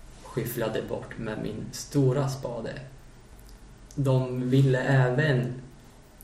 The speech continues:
använda mina redskap. Den lilla pojken var väldigt intresserad av att använda den stora spaden.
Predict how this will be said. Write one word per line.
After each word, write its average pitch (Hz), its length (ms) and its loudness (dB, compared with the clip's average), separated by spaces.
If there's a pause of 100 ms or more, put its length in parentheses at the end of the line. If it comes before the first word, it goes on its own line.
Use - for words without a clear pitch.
(220)
använda 113 800 0 (100)
mina 123 540 2
redskap. 110 760 -2 (1300)
Den 131 220 0
lilla 120 400 0
pojken 117 680 -2 (920)
var 113 360 0
väldigt 120 800 2 (680)
intresserad 117 920 0
av 107 220 -2
att 107 300 -10
använda 107 680 -4 (300)
den 110 160 -4
stora 120 520 -4
spaden. - 680 -8